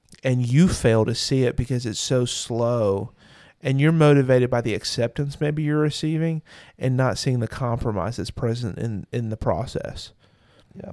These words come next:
Speaker 1: Not that the other people are bad people. Like, they might not be asking you to change. It's just you're adapting to what you perceive that environment to need.
Speaker 2: Yeah.
Speaker 1: So, all right, man, we're out of time.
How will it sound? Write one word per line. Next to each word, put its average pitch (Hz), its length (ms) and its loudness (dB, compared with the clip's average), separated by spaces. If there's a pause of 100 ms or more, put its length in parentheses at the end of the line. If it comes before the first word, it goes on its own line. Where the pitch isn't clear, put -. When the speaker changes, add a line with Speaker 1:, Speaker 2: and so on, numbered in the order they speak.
(140)
Speaker 1:
Not 175 200 6
that 214 120 2
the 160 80 6
other 143 120 4
people 151 280 2
are 113 40 0
bad 110 280 -2
people. 135 340 0
Like, 110 160 0
they 123 120 0
might 165 180 2
not 135 160 0
be - 160 -6
asking 131 420 -6
you 120 100 0
to 117 120 -2
change. 139 420 0
It's 120 100 -6
just 127 240 -6
you're 147 180 2
adapting 120 760 -2 (360)
to 127 120 2
what 127 180 4
you 131 80 0
perceive 120 380 -2
that 110 160 2
environment 113 520 0
to - 60 -12
need. 127 320 -8 (340)
Speaker 2:
Yeah. 90 200 -10 (1120)
Speaker 1:
So, - 280 -12 (1080)
all 120 80 -2
right, 135 140 -2
man, 127 320 -6
we're 143 120 -6
out 143 100 -2
of 127 60 -10
time. 135 300 -8